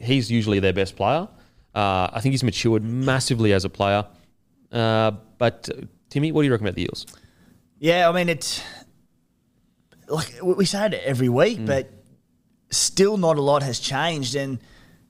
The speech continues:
Speaker 2: this week is as big a game as it's going to get for Parramatta because they play, they win, they're in the top four.
Speaker 1: Mm.
Speaker 2: And what we've said for the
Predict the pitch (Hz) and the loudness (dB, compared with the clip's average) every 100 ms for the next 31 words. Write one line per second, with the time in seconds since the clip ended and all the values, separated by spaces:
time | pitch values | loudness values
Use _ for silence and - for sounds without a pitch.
0 | _ - 214 196 202 165 - - _ _ | _ -4 -2 2 0 0 -4 -18 _ _
1 | - 147 - - - - - - - - | -6 -2 0 0 0 -4 -6 -12 -18 -2
2 | 151 113 180 156 156 143 139 127 - 147 | -2 0 -2 0 0 0 -2 -4 -2 -2
3 | 135 110 117 135 - 120 127 123 117 117 | -2 -4 -4 -6 -4 -2 0 0 -2 -6
4 | 110 120 139 120 123 - - 156 151 139 | -8 -8 -6 -2 0 0 2 2 2 0
5 | 147 175 196 160 196 - - 127 143 135 | 0 2 2 0 -4 -8 -8 2 2 4
6 | 117 127 - 110 69 - - - 104 87 | 2 0 2 0 0 -8 -16 -10 -6 -4
7 | 143 196 233 - 165 156 147 127 - 143 | 2 4 4 2 2 4 2 0 -6 -2
8 | 135 | 0